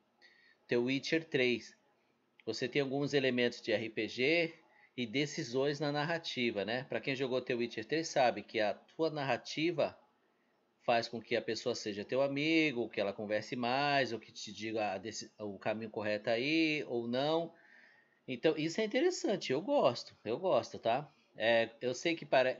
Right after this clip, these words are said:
fica parecendo um filminho, jogo e tal, mas eu gosto de jogos com esse tipo de narrativa, onde a gente faz a narração, a interatividade com o personagem faz com que ele vire seu amigo,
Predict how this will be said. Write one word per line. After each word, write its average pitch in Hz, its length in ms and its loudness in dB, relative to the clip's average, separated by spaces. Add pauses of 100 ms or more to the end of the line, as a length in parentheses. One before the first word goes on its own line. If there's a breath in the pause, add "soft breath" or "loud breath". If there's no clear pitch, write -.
fica 143 240 -2
parecendo 131 420 -2
um 117 40 -6
filminho, 117 840 -4
jogo 107 380 0
e 104 40 -10
tal, 113 320 -4 (440 soft breath)
mas 107 280 -4
eu 143 140 0
gosto 123 540 0
de 98 100 -10
jogos 110 420 -2
com - 160 -4
esse 117 200 -6
tipo 123 240 -6
de 113 100 -6
narrativa, 113 600 -4
onde 104 160 -6
a 104 40 -4
gente 123 280 -8
faz 143 340 0 (480 soft breath)
a 98 80 -2
narração, 123 1120 -2
a 117 120 -4
interatividade 120 720 0
com - 100 -8
o - 20 -14
personagem 117 600 -2
faz 123 160 0
com 120 120 -8
que - 120 -4
ele 107 120 -2
vire 120 220 -4
seu 117 220 -2
amigo, 135 520 0